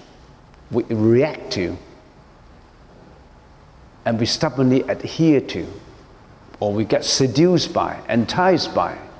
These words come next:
by them. And in the process of this seduction of the environments, or in your wrongful reaction to environments,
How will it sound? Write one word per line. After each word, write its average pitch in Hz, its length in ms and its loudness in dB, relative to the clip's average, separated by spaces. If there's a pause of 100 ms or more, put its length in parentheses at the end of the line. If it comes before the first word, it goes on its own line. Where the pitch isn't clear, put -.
(480)
by 98 140 0
them. 113 320 0 (2500)
And 82 600 -4
in 175 100 4
the 185 60 2
process 180 500 0
of 113 120 -2
this 135 160 0
seduction 117 680 -2
of 95 140 -4
the 104 80 0
environments, 95 800 -2 (400)
or 113 120 2
in 110 140 2
your 104 140 4
wrongful 123 460 2
reaction 107 560 -2
to 98 100 -4
environments, 92 720 -2